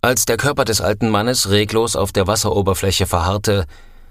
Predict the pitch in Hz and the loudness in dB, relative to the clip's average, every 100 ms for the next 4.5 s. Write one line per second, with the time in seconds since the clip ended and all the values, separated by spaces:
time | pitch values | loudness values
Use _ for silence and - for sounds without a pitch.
0 | - - 113 104 143 156 156 - 127 101 | -20 -6 -4 0 0 0 0 0 0 2
1 | 113 113 110 101 98 95 98 - 110 123 | 2 2 -2 0 2 2 0 -2 -2 -4
2 | - 101 98 - 131 147 85 101 101 120 | 0 0 2 0 0 0 -2 -2 -2 0
3 | 101 85 98 90 76 73 87 82 123 - | 0 0 0 2 0 -2 -2 0 -2 -2
4 | 104 90 95 104 - | 0 2 2 0 -4